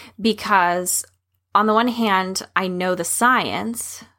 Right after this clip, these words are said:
right? And I understand the biochemistry behind how food can affect, per-, you know, for example, embryo, um, quality and, and, uh, can affect ovulation and can affect levels of other hormones. I understand how those two things can, can work.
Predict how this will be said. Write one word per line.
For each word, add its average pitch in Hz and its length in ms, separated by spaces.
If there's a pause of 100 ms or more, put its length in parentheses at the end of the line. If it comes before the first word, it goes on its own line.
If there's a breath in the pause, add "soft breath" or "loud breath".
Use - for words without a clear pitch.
right? 180 300
And 180 140
I 170 120
understand 190 1080
the 190 180
biochemistry 190 840
behind 175 300
how 170 120
food 175 380
can 175 120
affect, 165 440
per-, 175 240
you 165 160
know, 156 80
for 165 140
example, 165 360
embryo, 160 500 (440 loud breath)
um, 165 240
quality 160 720
and, 151 180 (440 loud breath)
and, 170 420
uh, 160 380
can 185 160
affect 165 320
ovulation 190 580
and 175 580
can 165 200
affect 165 260
levels 160 300
of 170 60
other 175 160
hormones. 165 420
I 180 100
understand 185 920
how - 200
those 185 180
two 185 140
things 170 260
can, 165 440
can 165 260
work. 202 420